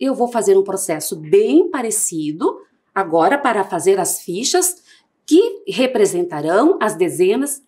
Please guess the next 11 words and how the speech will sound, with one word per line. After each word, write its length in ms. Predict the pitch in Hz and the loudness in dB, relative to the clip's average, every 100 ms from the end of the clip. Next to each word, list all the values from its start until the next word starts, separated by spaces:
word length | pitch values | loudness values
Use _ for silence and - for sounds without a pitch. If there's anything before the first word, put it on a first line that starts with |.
| - | -4
exatas. 720 | 302 330 208 - - - - _ _ _ _ _ - - _ | -2 0 0 -2 -8 -8 -8 _ _ _ _ _ -20 -20 _
Então, 380 | - 277 339 392 - | -4 2 2 2 -4
a 140 | 277 | -4
fi-, 220 | - - | -4 -8
a 120 | - 208 | -4 -4
folha 520 | - 196 208 269 - | 2 2 4 2 0
na 160 | 226 214 | 0 0
posição 500 | 208 190 180 - 175 | 2 0 0 0 0
aqui 220 | 175 175 | 0 -4
da 120 | 143 156 | -4 2
vertical, 840 | 226 349 349 320 208 170 180 262 | 4 2 0 -2 2 4 4 4